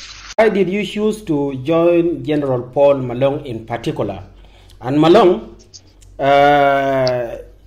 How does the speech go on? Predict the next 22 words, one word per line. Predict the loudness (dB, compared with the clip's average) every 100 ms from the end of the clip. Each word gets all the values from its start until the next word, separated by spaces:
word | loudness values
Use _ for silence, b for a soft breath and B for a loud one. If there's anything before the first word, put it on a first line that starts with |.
| -20 -20 -20 _
has | -4 -2 0
been | 2 4
accused, | 2 2 0 0
and, | 0 4 4 4 2
and | 0 4
it | 4 4
is | 0
being | -2 0 2 2
speculated | 0 -4 2 2 2 0
that | 0 0
he | 0 -4
is | -8 -12 b b b b b -4
an | -2
extension | -2 2 2 4 2 2
of | 0
the | 0
regime | -2 2 2 2 -8 -18 -16
in | -8 2
Juba | 4 4 0 -6
because | -6 2 4 4
he | 0 -2
hasn't, | 0 2 2 2 -4